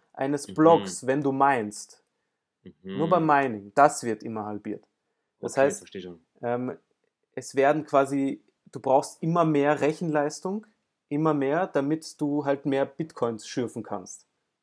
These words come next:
Speaker 2: Ja.
Speaker 1: Ja, das lohnt sich natürlich dann nur, wenn der Bitcoin-Preis höher ist. Das heißt, dadurch, durch dieses Halving, ist es eigentlich,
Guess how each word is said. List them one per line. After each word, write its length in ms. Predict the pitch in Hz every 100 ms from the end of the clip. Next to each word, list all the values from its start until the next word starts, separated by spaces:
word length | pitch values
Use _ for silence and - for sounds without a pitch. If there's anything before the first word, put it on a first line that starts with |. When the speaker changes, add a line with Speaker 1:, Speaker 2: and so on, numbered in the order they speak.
| _ -
Speaker 2:
Ja. 320 | 98 107 - _ _ _ _ _ -
Speaker 1:
Ja, 180 | 127 127
das 180 | 120
lohnt 220 | 139 135 147
sich 120 | -
natürlich 300 | 127 131 127
dann 160 | 127
nur, 200 | 131 139
wenn 120 | 131 123
der 80 |
Bitcoin-Preis 720 | 120 139 - 117 - 110 -
höher 180 | 123 110
ist. 220 | - -
Das 100 | 117
heißt, 300 | 120 120 - _ _ _ - -
dadurch, 420 | 139 127 151 185 -
durch 160 | 143
dieses 320 | - 139 139
Halving, 460 | 127 151 - 190 190 _ _ _ _
ist 160 | 147 143
es 240 | 156 -
eigentlich, 720 | 127 147 170 165 170 165 -